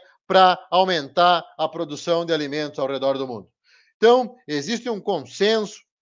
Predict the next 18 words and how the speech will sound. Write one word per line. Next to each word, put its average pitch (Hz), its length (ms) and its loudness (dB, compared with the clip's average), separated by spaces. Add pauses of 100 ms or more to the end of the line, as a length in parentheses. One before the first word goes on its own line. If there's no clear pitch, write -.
(720)
ao 180 180 4
redor 220 340 4
do 269 120 -2
mundo 202 440 0 (300)
que 190 340 -2 (140)
nós 196 240 0
precisamos 196 800 0
aumentar 180 560 2
a 202 80 4
produtividade 151 720 -2
de 135 160 -8
forma 143 500 -4 (200)
vertical, 123 760 2 (260)
ou 131 140 -10
seja, 175 460 -6 (180)
aumentar 175 720 -2 (140)
a 156 140 0
produtividade 151 920 -4